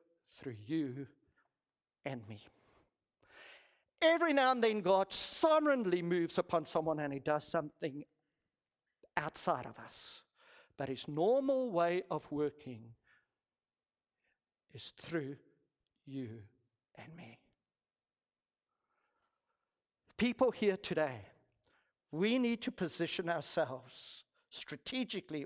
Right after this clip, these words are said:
or we need to position ourselves well enough to be at the right place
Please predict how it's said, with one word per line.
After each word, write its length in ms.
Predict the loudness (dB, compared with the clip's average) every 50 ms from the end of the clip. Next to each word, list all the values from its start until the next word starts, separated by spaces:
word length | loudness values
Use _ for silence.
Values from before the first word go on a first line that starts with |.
| -4 -2
or 180 | -2 -2 -2 -2 -6 -14 -8 -2
we 200 | 0 2 2 2
need 220 | 2 0 0 -2
to 80 | -4 -6
position 640 | -4 -2 -2 0 0 0 0 0 0 -2 -2 -2 0 -2
ourselves 520 | -2 -2 -2 0 2 2 2 2 0 -4 -12 -20 -20 -20 _ -14
well 440 | -10 -4 2 4 6 6 6 6
enough 520 | 4 2 0 -4 -6 -8 -10 -16 -20 -20 -20 _ _ -14
to 100 | -14 -4
be 420 | 0 0 2 2 2 0 -2 -2 -2 -2
at 200 | -2 -2 -2 -2
the 120 | -2 0
right 500 | 0 0 2 4 6 6 6 4 2 -2
place 760 | -4 0 2 2 2 2 -2 -8 -12 -16 -18 -20 -20 -20 -20